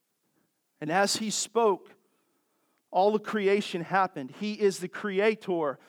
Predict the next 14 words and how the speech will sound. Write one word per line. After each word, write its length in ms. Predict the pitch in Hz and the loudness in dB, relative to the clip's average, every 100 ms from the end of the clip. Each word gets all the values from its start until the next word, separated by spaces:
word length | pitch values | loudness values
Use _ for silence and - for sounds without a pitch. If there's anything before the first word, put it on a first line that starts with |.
| _ - | _ -4
of 160 | 175 - | -4 2
all 240 | 190 170 | 4 4
life. 360 | 170 180 151 147 - - | 4 2 2 -4 -14 -8
In 100 | 175 | -6
John 300 | 160 190 190 | 2 4 4
fourteen, 580 | - 208 208 208 208 185 | 2 0 0 0 -2 -2
six 380 | 165 - 190 - | -2 -4 -4 -4
and 100 | 170 | -4
seven, 580 | - 202 196 156 143 143 _ _ _ _ _ _ _ _ _ _ _ | 0 2 2 -2 -8 -12 _ _ _ _ _ _ _ _ _ _ _
Jesus 420 | - 202 180 170 | -4 -2 -2 -4
answered, 520 | - 196 190 - 160 147 | -2 -2 -2 -2 -4 -4
he 100 | 151 | -8
says 360 | - 202 160 | -2 -2 0
this, 460 | 185 180 151 - | 0 0 -2 -8